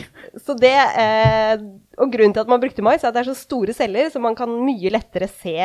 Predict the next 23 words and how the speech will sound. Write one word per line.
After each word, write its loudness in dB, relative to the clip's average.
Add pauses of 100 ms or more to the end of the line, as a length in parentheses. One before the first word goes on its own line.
(140)
liksom, -8
eh, -6
kjernen -6
da, 0
og -4
de -12
strukturene -4
inni -4
som -6
man 0
ikke -8
visste -14
hva, 0 (100)
hva -6
var, -2
men -2
som -12
man -2
skjønte -4
hoppet -6
frem -6
og -8
tilbake. -12